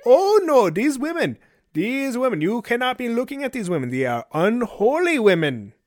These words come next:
They are infidels. Oh, no. I'm going to have to tell all my husbands about this." Oh, no, it's the other way around. <laughs> Women don't get to fu-,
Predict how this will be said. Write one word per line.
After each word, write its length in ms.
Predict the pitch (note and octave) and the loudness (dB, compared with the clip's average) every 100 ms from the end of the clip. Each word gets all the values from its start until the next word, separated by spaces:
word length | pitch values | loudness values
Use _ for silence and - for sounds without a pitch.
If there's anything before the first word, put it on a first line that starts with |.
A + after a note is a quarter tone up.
| _ _ _ _ _ - | _ _ _ _ _ -10
They 140 | C#3 | -8
are 260 | C#3 B2 - _ - | -6 -8 -10 _ -8
infidels. 880 | C4 C#4+ - C#4 F#3 A#2+ G#2 G2 - | -6 -4 -2 2 4 2 -6 -12 -8
Oh, 580 | B3+ G#4 A#4+ B4 B4 B4 | -4 0 2 4 6 4
no. 260 | G#3+ F#3 C#3 _ _ _ _ _ A2+ | 4 2 0 _ _ _ _ _ -14
I'm 160 | A#2+ | -12
going 240 | A2+ B2 B2 | -10 -10 -10
to 40 | |
have 120 | C3 | -12
to 100 | - | -16
tell 220 | - C#3 C#3+ | -8 -6 -4
all 180 | C#3 | -4
my 140 | E3 G3 | -4 -2
husbands 400 | E3+ F#3 F4 A3+ | 0 -2 -2 -6
about 240 | E3 C#3+ | -6 -6
this." 360 | A#2+ G#2 - - _ _ _ _ _ _ _ _ _ _ _ _ _ _ _ _ _ _ _ _ _ - | -10 -10 -14 -18 _ _ _ _ _ _ _ _ _ _ _ _ _ _ _ _ _ _ _ _ _ -12
Oh, 60 | D3+ | -8
no, 140 | C3 | -8
it's 160 | A2 - | -10 -14
the 120 | B2 | -12
other 120 | A#2 | -12
way 160 | G2 F#2 | -12 -14
around. 500 | G2 A2+ G2 G2+ G#2+ _ _ _ _ _ _ _ | -14 -12 -12 -16 -20 _ _ _ _ _ _ _
<laughs> 680 | _ _ _ _ _ _ _ | _ _ _ _ _ _ _
Women 220 | D3+ D#3 B2 | -4 -4 -4
don't 160 | A#2 | -8
get 120 | A#2+ A2+ | -12 -14
to 40 | |
fu-, 180 | - | -14